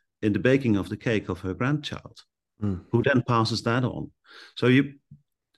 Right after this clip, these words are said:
Speaker 1: in one act, she produces material, social, and spiritual goods.
Speaker 2: Yeah. That's beautiful. It's beautiful. And it also brings me to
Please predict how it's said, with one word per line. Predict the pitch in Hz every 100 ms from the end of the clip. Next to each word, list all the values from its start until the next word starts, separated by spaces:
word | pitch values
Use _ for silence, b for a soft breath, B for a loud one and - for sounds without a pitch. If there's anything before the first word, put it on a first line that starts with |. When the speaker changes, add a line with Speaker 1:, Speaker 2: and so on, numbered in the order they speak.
| _
Speaker 1:
in | 127 123
one | 160 196
act, | 135 123 - -
she | 131
produces | 127 113 120 123 120 101
material, | 113 113 123 113 101 92 92
social, | - 104 92 95
and | 90
spiritual | 90 104 90 - 85
goods. | - - - - _ _ _ _ -
Speaker 2:
Yeah. | 95 92 - _ _ _ - - - - _ _ _ _ -
That's | 101
beautiful. | - 95 98 - 117 _
It's | - - _ _ _ _ _ - - - _ _ -
beautiful. | 101 95 95
And | 92
it | 98
also | 95 104
brings | 95 101 87
me | 95
to | 90 95 90 90